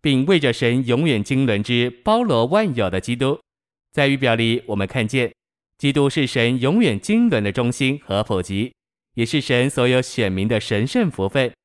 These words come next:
在历史里，我们看见包罗万有的基督是神所应许的美地，所有神的选民应当得着、取得、承受并享受这美地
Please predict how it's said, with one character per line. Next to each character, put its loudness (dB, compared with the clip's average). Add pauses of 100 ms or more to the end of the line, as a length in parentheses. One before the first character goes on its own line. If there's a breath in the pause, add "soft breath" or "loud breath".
(540)
在 0
历 2
史 -4
里， 2
我 2
们 -2
看 -2
见 -2 (420)
包 2
罗 4
万 4
有 2
的 0
基 -4
督 2
是 -2
神 0
所 -2
应 0
许 -6
的 0
美 -2
地， -2 (380)
所 0
有 2
神 0
的 4
选 0
民 2
应 0
当 0
得 2
着、 0 (200)
取 -4
得、 -2 (200)
承 -2
受 0 (160)
并 0
享 -2
受 0
这 0
美 -2
地 0